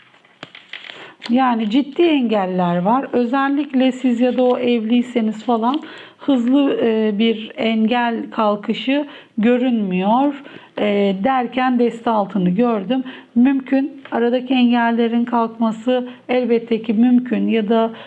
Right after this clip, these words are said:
bu engellerin hafiflemesi mümkün olabilir. İlla birinin evli olmasına da gerek yok. E, işte bir kadın engeli, bir erkek engeli, bir aile engeli, bir yol engeli olabilir. Bu engeller evet kalkabilir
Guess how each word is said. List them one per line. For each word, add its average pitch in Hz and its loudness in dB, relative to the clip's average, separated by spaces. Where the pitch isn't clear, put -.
bu 262 4
engellerin 240 2
hafiflemesi 226 0
mümkün 220 2
olabilir. 190 0
İlla 240 2
birinin 233 2
evli 226 2
olmasına 226 0
da 220 2
gerek 175 0
yok. 226 0
E, 214 2
işte 247 0
bir 240 2
kadın 254 0
engeli, 247 2
bir 240 0
erkek 240 -2
engeli, 233 2
bir 226 2
aile 233 0
engeli, 240 0
bir 220 0
yol 226 2
engeli 196 0
olabilir. 214 0
Bu 269 2
engeller 247 0
evet 226 -2
kalkabilir 220 0